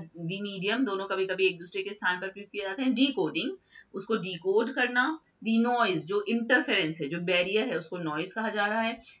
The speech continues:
the environment पर्यावरण और feedback प्रतिपुष्टि।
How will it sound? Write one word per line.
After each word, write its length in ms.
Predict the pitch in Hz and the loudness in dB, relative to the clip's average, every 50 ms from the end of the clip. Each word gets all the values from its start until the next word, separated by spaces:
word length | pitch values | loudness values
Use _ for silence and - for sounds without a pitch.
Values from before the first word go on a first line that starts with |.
| _ 175 | _ 0
the 160 | 214 208 190 | 2 2 2
environment 560 | 190 190 190 185 185 190 214 269 277 277 - | 6 8 10 10 10 10 6 2 0 0 2
पर्यावरण 580 | 190 170 160 160 165 170 180 185 214 320 381 381 - _ _ _ _ _ - | 4 4 4 4 4 4 4 2 2 2 0 -4 -10 _ _ _ _ _ 0
और 180 | 208 240 - | 2 2 2
feedback 640 | - - 226 175 170 151 156 180 196 330 320 - _ _ _ _ _ _ _ _ _ _ _ _ _ _ _ _ _ _ _ _ _ _ _ _ _ _ _ _ _ _ _ _ _ _ _ - - _ _ _ | 0 -4 -6 -6 -4 0 0 2 2 2 -2 -4 _ _ _ _ _ _ _ _ _ _ _ _ _ _ _ _ _ _ _ _ _ _ _ _ _ _ _ _ _ _ _ _ _ _ _ -20 -20 _ _ _
प्रतिपुष्टि। 600 | 233 214 208 - 220 - 160 160 - - - - | 4 4 4 2 -2 -2 -2 -4 -4 -8 -12 -16